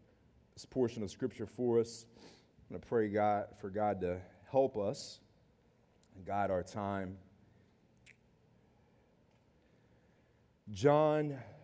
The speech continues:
one, six through thirteen reads this.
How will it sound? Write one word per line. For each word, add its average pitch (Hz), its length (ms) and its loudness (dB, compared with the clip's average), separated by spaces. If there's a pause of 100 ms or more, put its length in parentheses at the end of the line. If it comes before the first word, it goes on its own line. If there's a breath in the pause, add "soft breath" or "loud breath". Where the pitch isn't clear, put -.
(260 loud breath)
one, 147 580 2 (1120 loud breath)
six - 380 -2
through 143 180 -4
thirteen 135 520 0
reads 120 260 0
this. 104 460 0